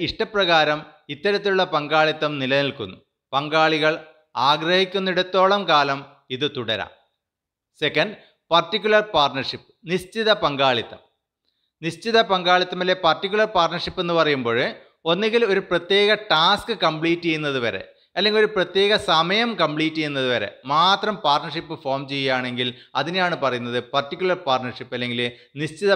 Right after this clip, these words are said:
പങ്കാളിത്തം എന്ന് പറയുന്നത്. എക്സാമ്പിൾ, ഒരു ബിൽഡിംഗ് കൺസ്ട്രക്ഷന് വേണ്ടി മാത്രമായിട്ടൊരു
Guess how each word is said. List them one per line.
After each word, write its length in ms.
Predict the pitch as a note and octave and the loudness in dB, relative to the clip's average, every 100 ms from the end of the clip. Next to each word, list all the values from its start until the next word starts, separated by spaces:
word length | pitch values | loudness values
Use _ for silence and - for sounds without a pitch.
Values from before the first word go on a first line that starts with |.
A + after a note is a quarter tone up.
| E3+ | 2
പങ്കാളിത്തം 540 | B2+ B2 B2+ B2+ B2+ A#2+ | -2 2 2 0 -4 -6
എന്ന് 140 | A2+ G#2 | -6 -6
പറയുന്നത്. 340 | F#2+ F2 F2 _ _ _ _ _ - | -6 -8 -16 _ _ _ _ _ -6
എക്സാമ്പിൾ, 320 | F3 G#3+ G3 G3+ | -2 0 2 2
ഒരു 100 | G3+ F#3 | 2 2
ബിൽഡിംഗ് 420 | F3+ G3+ G3+ A#3+ G#3 | 2 2 0 -2 -2
കൺസ്ട്രക്ഷന് 560 | F3 - F#3+ F3+ G3 F#3+ | -4 -4 -6 -6 -4 -2
വേണ്ടി 180 | F#3 F3+ E3+ C#3+ | -2 0 -2 0
മാത്രമായിട്ടൊരു 840 | D3+ E3 F#3 F#3+ F#3 F3 E3+ E3 | 2 2 2 -2 0 0 0 -4